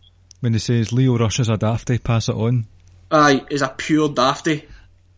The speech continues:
Speaker 1: <laughs>
Speaker 2: All right, mate.
Speaker 1: All right, mate, how's it going?
Speaker 2: Aye, nae bad, mate, nae bad.
Speaker 1: Aye, th-, thanks for, um,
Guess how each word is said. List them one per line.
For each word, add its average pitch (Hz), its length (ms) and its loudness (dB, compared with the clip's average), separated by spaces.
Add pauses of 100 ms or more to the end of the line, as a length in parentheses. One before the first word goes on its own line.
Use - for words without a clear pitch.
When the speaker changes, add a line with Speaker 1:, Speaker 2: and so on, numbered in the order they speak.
(340)
Speaker 1:
<laughs> - 1160 -16
Speaker 2:
All 151 160 2
right, 139 200 0
mate. 139 320 -2 (500)
Speaker 1:
All 127 180 -4
right, 117 160 -2
mate, 123 160 -6
how's 113 180 -4
it 110 60 -4
going? 104 340 -4 (720)
Speaker 2:
Aye, 123 200 -2
nae 151 120 0
bad, 123 260 -4
mate, 143 180 -2
nae 151 120 0
bad. 139 360 -4 (460)
Speaker 1:
Aye, 131 220 -2
th-, - 200 -12
thanks 156 280 -2
for, 123 220 -2
um, 107 340 -2